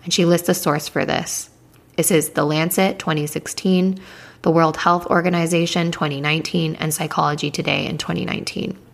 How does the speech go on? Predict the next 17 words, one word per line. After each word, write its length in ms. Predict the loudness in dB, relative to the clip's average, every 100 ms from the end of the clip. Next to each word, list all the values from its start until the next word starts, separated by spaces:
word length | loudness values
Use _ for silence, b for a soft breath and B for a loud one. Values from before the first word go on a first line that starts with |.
| -4
Women 300 | 2 4 4
are 160 | 4 4
also 480 | 4 2 2 0 2
much 280 | 0 -2
more 160 | -2 -2
likely 420 | -2 -4 0 0
to 100 | 0
be 120 | -2
diagnosed 640 | 0 0 0 -2 -4 -4 -4
with 220 | -4 2
multiple 560 | 2 2 -2 0 0
psychiatric 720 | 2 0 0 0 0 -2 -8 -8
disorders 500 | -2 0 0 -2 -4
at 140 | -6 -4
the 80 | -6
same 280 | -4 -6
time, 460 | 0 2 2 0